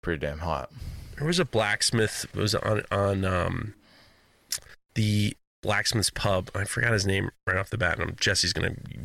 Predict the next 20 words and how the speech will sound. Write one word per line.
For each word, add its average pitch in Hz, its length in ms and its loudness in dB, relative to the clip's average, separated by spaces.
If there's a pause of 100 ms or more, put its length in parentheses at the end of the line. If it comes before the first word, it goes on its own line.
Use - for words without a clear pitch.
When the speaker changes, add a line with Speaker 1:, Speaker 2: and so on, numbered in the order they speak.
(100)
Speaker 2:
yelling 98 320 2
at 87 120 -2
me 90 120 -2
in 90 80 -2
five, 92 320 -2
you 90 220 0
know, 87 180 0 (140)
as 95 180 2
he's 87 140 0
listening 95 240 2
to 85 40 0
this. 85 120 -4 (680)
And 110 140 4
he 143 200 6
had 135 160 4
a 110 60 2
fire, 107 460 2
and 104 240 2
then 104 140 6
his, 101 240 4